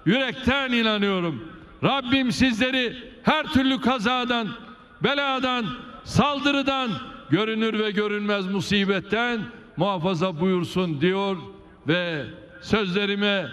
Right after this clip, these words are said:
son verirken akademinin tüm hocalarını, tüm komutanlarını, mezunlarımızın kıymetli velilerini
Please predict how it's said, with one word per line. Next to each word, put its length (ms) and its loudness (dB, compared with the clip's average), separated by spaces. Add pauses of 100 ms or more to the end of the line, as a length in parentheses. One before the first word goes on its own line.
(140)
son 340 0
verirken 560 0 (440)
akademinin 720 0
tüm 200 2
hocalarını, 800 0 (360)
tüm 260 2
komutanlarını, 920 0 (320)
mezunlarımızın 1000 0
kıymetli 600 2
velilerini 800 0